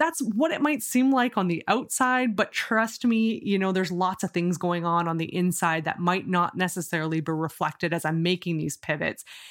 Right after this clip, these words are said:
And for me, this transition was so different than a lot of some of the other things that I did in my life,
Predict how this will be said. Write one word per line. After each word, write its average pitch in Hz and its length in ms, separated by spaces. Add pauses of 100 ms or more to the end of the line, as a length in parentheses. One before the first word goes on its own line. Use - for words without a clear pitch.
And 190 160
for 214 100
me, 233 280
this 180 200
transition 214 840 (320)
was 185 160
so 226 340
different 180 540
than 175 100
a 175 80
lot 180 260
of 180 100
some 190 180
of 175 80
the 170 160
other 175 240
things 170 260
that 175 140
I 160 80
did 160 240
in 175 80
my 160 160
life, 160 360